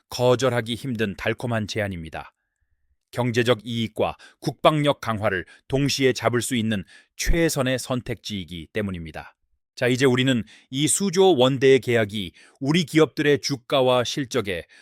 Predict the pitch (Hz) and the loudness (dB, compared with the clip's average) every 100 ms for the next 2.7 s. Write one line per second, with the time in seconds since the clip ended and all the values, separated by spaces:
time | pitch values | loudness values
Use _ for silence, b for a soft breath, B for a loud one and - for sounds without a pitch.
0 | b 127 - 156 135 - 170 165 165 127 | b -4 0 0 0 -2 -2 -2 -2 -2
1 | 120 - 113 - 113 98 90 - 117 - | -4 -4 -8 -6 -6 -6 -6 -4 -4 -4
2 | 98 90 95 92 80 76 | -6 -8 -6 -10 -10 -14